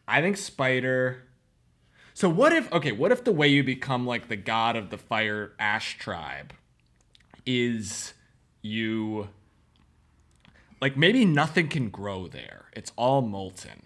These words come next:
It's all burned, you know? It's like they they do not have vegetation, and, like, their prophecy is, like, someday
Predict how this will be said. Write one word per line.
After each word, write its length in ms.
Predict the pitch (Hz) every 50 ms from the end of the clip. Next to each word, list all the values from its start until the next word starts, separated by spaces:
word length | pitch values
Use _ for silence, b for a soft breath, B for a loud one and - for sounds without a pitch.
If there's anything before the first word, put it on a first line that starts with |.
| - -
It's 180 | 101 95 - -
all 260 | - 123 127 135 127
burned, 680 | 92 95 98 92 90 87 71 53 50 50 _ - - - - - - _ -
you 180 | 104 101 101 95
know? 420 | 90 73 73 87 107 123 127 120 -
It's 320 | 107 98 92 - - -
like 480 | 110 104 98 98 92 95 - - - _ b b b b b b b b b
they 680 | - 95 92 117 117 117 117 117 117 117 117 113 113 127 _ _ _ _ _ _ _ _ _ _ _ _ - -
they 140 | 131 143 139
do 100 | 139 143
not 220 | 143 143 135 143
have 160 | 135 127 104 120
vegetation, 760 | 120 110 110 110 - - 117 107 101 - - - 65 62
and, 140 | 64 - - 98
like, 180 | 104 101 - -
their 160 | 120 123 135
prophecy 800 | 135 - - - 131 135 139 135 131 - - - 110 95 90 87
is, 220 | 85 85 82 - -
like, 200 | 90 82 82 -
someday 1000 | - - - 123 123 123 123 120 110 104 113 110 107 95 85 78 73 71 69